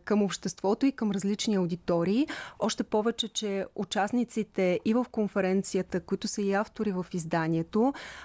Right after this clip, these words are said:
а, те са от различни държави, не само в Европа, но дори и в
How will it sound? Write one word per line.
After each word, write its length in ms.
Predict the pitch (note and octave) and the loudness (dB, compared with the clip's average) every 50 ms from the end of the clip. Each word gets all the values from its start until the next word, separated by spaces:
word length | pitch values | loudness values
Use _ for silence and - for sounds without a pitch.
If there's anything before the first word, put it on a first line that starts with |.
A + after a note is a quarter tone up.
| - | -8
а, 220 | - G#3 G#3 G3 F#3+ | -2 0 0 0 0
те 240 | - - A3 G#3+ | -2 -2 -2 -2
са 380 | A3 - - A3 A3 A3 A3 G3 - - | -2 0 0 2 2 2 2 0 -2 -2
от 280 | G#3 G#3 G#3+ - _ - | -4 -4 -4 -6 _ -2
различни 480 | A3 G#3 F#3 G#3+ G#3+ G#3+ - A#3 G#3 F3+ | -2 0 2 2 0 0 0 -2 -2 -2
държави, 480 | F#3+ F3 E3+ F3+ G3 F3+ G3 F#3+ G#3+ | -2 -2 0 0 0 0 0 -2 -2
не 160 | G#3 G3+ G3 | -2 -2 -2
само 420 | F#3+ - G#3+ G3+ G#3 G3 F#3 F3+ F3 | -2 -2 -2 0 0 0 0 -2 -4
в 120 | E3+ - | -4 -4
Европа, 640 | F3 D#3+ E3+ F3 F3+ G3 G3 - - B3 B3 B3 B3 | -4 -2 0 2 2 0 0 0 0 0 2 2 2
но 180 | A#3+ A3 G#3+ | 2 0 0
дори 280 | F#3+ F3+ G3 F#3+ G#3 G#3 | 0 0 0 0 2 2
и 80 | G#3+ | 2
в 140 | G3+ F3+ E3+ | 0 0 -4